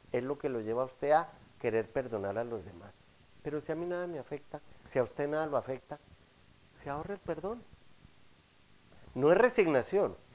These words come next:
es comprender que nada nos debe afectar. Por eso dice, "El perdón y la reconciliación nos transforman". Y él tiene toda la razón. Tenemos que perdonarnos a nosotros brutos por habernos ofendido por algo que nos hizo alguien.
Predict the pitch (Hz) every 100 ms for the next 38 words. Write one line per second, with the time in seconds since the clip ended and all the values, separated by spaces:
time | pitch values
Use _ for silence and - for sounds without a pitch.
0 | - - 165 - 202 202 185 170 143 120
1 | 123 214 180 - 135 120 127 160 151 117
2 | 123 147 143 110 - 123 - - - -
3 | 127 139 143 180 202 - - 127 147 175
4 | 175 147 135 - 131 127 180 226 175 -
5 | 202 214 202 165 - 220 190 135 - 175
6 | 156 180 262 254 - 208 175 - 233 180
7 | 120 - - - 156 196 190 208 208 202
8 | 208 202 185 147 135 175 160 - - -
9 | - 131 151 165 170 - 175 147 131 127
10 | 123 107 113 113 131 165 170 151 214 240
11 | 254 254 - - - - - - 143 123
12 | 131 147 180 185 - - - 185 175 -
13 | 143 143 208 269 254 - 151 160 165 160
14 | 127 113 135 139 151 113 98